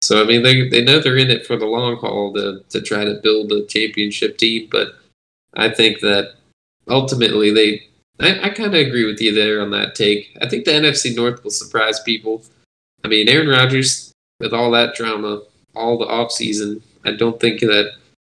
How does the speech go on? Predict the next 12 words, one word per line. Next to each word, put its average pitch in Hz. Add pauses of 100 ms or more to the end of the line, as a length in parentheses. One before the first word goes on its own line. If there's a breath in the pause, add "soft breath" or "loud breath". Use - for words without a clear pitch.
that -
does 110
well 110
for -
anything 107 (380)
with, 110 (320)
related 117
to -
team 113
chemistry. 127
I -
mean, 104